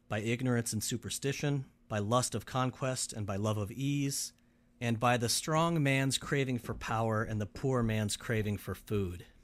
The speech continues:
I thought of that quote today. A friend of mine had, had just posted it up on, on social media, and those last phrases really resonated. The strong man's craving for power and the poor man's craving for food.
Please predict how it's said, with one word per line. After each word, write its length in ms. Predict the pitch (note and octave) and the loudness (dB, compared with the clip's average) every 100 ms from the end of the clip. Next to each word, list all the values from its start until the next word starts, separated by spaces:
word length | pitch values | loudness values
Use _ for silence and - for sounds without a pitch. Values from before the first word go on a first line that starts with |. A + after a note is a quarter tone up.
| _ - - - | _ -20 -20 -4
I 100 | D3+ | -2
thought 200 | D#3+ F3 | 4 4
of 80 | D#3+ | 4
that 140 | D3+ | 2
quote 220 | - D3+ C#3 | 2 -2 0
today. 300 | C#3 C3+ C3 | 0 2 0
A 60 | |
friend 180 | - C3+ | 0 -2
of 60 | B2+ | 2
mine 180 | B2 | 2
had, 120 | B2 A2+ B2 | 0 -4 -6
had 200 | B2 G2+ | -6 -6
just 280 | A2+ - | -10 -10
posted 340 | - C3+ - A2+ | -4 -4 -4 -4
it 100 | A2+ | -2
up 140 | G#2+ | -2
on, 240 | A2+ A2 - | -2 -2 -2
on 300 | G#2+ G#2 A2 - - | -4 -4 -6 -12 -10
social 320 | - B2 A#2+ | -4 -2 0
media, 340 | A#2+ B2 B2 - | 2 2 0 0
and 140 | A#2 | 0
those 180 | B2+ A#2+ | 0 0
last 300 | E3 E3 - | -2 -2 -2
phrases 340 | D3+ C#3 A#2 | 0 0 0
really 160 | B2 A2 | -2 -2
resonated. 520 | A2 A2 G2+ F#2+ G2 - - - - - | 0 0 -2 -4 -6 -12 -20 -20 -20 -12
The 60 | G2+ | -2
strong 520 | - - D#3 F3 E3+ | -2 0 4 4 4
man's 300 | D3 C#3+ C#3 | 2 2 0
craving 320 | - C#3 C3 | 0 0 0
for 140 | A#2+ A2+ | -4 -6
power 340 | - A#2 A#2 | -2 0 2
and 80 | A2 | 0
the 60 | |
poor 260 | G#2 C3+ B2+ | -2 -2 0
man's 220 | A#2+ A#2 | 0 -2
craving 280 | - A#2+ A2 | -2 -2 -2
for 140 | - | -4
food. 420 | G#2 - A#2+ A2+ | -10 -4 -2 0